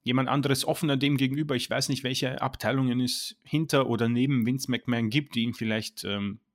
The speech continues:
Tipps geben. Pritchard ist, glaub ich, etwas jünger, aber auch nicht, ähm,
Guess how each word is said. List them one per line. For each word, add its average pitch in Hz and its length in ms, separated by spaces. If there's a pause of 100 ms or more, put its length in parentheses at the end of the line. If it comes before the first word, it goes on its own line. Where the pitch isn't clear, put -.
(140)
Tipps - 280
geben. 135 360 (540)
Pritchard 131 460
ist, - 320
glaub 117 280
ich, - 260
etwas 123 420
jünger, 139 320
aber 113 200
auch 120 200
nicht, - 320
ähm, 117 720